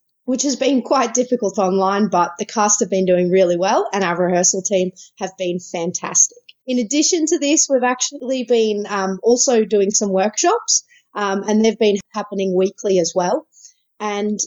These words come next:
in the workshops, we would rotate through creative, acting, singing, and dancing, um, aspects. And what we're trying to do is develop their performing arts skills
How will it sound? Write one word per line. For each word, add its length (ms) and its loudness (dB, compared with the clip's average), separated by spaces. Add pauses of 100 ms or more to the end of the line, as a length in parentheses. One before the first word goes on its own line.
in 180 4
the 80 4
workshops, 920 0
we 200 2
would 220 2
rotate 600 0
through 440 2
creative, 880 0 (160)
acting, 680 0 (160)
singing, 680 0
and 260 -2
dancing, 720 2 (140)
um, 240 0
aspects. 760 0
And 340 2
what 180 4
we're 100 2
trying 300 -4
to 60 2
do 260 2
is 120 -2
develop 460 0
their 160 2
performing 460 0
arts 260 0
skills 520 2